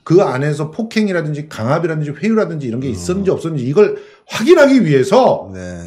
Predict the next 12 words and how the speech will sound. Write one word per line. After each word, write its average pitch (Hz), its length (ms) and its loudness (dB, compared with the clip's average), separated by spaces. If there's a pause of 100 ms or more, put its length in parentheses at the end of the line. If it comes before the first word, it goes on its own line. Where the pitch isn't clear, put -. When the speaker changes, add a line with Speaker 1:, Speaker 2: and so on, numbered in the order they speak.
(840)
Speaker 1:
감시 233 480 2
카메라를 214 420 2
달아놓는 190 460 0
거예요. 156 580 4
근데 240 160 2
왜 226 160 2
감시 190 320 -2
카메라가 220 300 2
두 160 160 -2
대가 226 180 4
돼야 196 140 4
됩니까? 175 640 -2